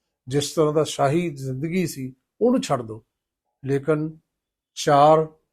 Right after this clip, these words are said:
ਸਾਹਿਬਜ਼ਾਦੇ, ਮਾਤਾ, ਪਿਤਾ, ਜਿਹੜੇ ਨੇ ਕੀਤਾ, ਉਹਦੇ ਖਿਲਾਫ ਜ਼ਫਰਨਾਮਾ ਵੀ ਲਿਖਿਆ, ਤੇ ਜਦੋਂ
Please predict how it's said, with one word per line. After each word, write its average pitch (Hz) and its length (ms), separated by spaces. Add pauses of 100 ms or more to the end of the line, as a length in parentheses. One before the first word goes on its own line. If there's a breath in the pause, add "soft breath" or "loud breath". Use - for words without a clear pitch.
(100)
ਸਾਹਿਬਜ਼ਾਦੇ, 143 800 (640)
ਮਾਤਾ, 143 580
ਪਿਤਾ, 151 580 (880)
ਜਿਹੜੇ 165 480
ਨੇ 302 140
ਕੀਤਾ, 170 580 (1200)
ਉਹਦੇ 226 180
ਖਿਲਾਫ 202 300 (120)
ਜ਼ਫਰਨਾਮਾ 165 720
ਵੀ 240 300 (340)
ਲਿਖਿਆ, 190 380 (600)
ਤੇ 175 100
ਜਦੋਂ 175 720